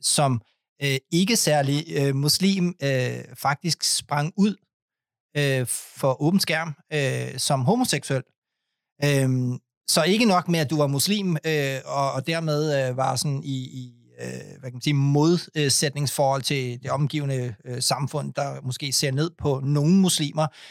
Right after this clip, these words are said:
Nu gjorde du så også det, at du, øh, sprang ud som homoseksuel, hvilket jo blandt mange muslimer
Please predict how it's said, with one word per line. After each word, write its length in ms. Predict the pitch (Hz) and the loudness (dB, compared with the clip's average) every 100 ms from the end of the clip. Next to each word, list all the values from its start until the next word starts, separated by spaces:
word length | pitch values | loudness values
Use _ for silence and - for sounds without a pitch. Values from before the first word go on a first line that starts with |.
| - - _ _ - | -20 -20 _ _ -2
Nu 180 | 170 196 | 0 0
gjorde 240 | 208 196 220 | 0 2 2
du 60 | |
så 120 | - | 2
også 200 | 165 175 - | 2 2 0
det, 140 | 180 | -2
at 160 | 165 - | -2 0
du, 240 | 151 147 | -2 0
øh, 180 | 139 131 | -2 -2
sprang 340 | - 143 143 | -2 -2 -2
ud 100 | 151 | -4
som 160 | 143 143 | -4 0
homoseksuel, 680 | 170 226 - 156 - 165 156 | 2 2 0 -2 -2 -2 -2
hvilket 360 | 139 156 165 180 | -2 0 0 0
jo 160 | 151 143 | 0 -2
blandt 300 | 151 139 151 | -2 -2 0
mange 200 | 151 160 | 0 0
muslimer 560 | 123 - 254 214 165 | 0 0 0 2 0